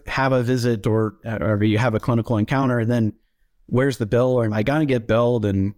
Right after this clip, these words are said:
is it gonna come up, show up in three weeks or a month or six months? And so we, there's kinda that, that black box of, "I don't know what's happening right now." So we are, we're taking those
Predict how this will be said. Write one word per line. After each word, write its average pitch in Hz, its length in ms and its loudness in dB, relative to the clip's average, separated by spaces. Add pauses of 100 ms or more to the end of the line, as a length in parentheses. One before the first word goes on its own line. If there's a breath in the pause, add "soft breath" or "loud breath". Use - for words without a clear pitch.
is 113 220 0
it - 20 2
gonna 127 160 0
come 131 180 0
up, - 240 -4
show 127 240 0
up 120 140 -2
in 101 220 0
three 151 240 0
weeks 147 340 -2
or 101 140 2
a 101 60 2
month 139 280 0
or 110 80 2
six - 240 -2
months? 127 320 0
And 101 200 -2 (380 soft breath)
so 143 180 0
we, 143 80 2
there's 143 180 -2
kinda 160 160 0
that, 135 340 -4
that 110 220 0
black 123 300 0
box 117 280 -2
of, 107 240 -2
"I 131 80 -2
don't 123 180 0
know 123 140 2
what's 120 340 -2
happening 151 460 -2
right 160 200 0
now." 160 340 0
So - 220 -2
we 139 240 2
are, 127 80 0
we're 135 180 -2
taking 143 340 0
those 117 280 0